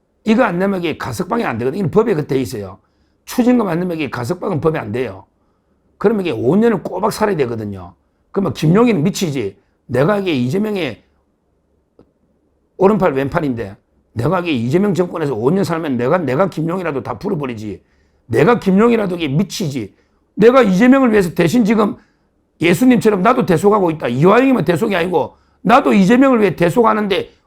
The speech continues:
오 년 다 살아? 그러면 이게 미치죠.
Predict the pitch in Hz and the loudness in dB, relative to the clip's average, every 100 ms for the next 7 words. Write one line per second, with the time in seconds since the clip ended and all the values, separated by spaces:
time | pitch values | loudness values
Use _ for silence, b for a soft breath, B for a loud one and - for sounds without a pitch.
0 | _ 151 240 311 262 202 185 254 311 440 | _ 4 6 6 4 2 2 2 2 -2
1 | _ _ _ _ _ _ 240 269 220 185 | _ _ _ _ _ _ 2 2 0 0
2 | 143 240 - 190 131 95 80 | 2 2 0 -2 -2 -4 -10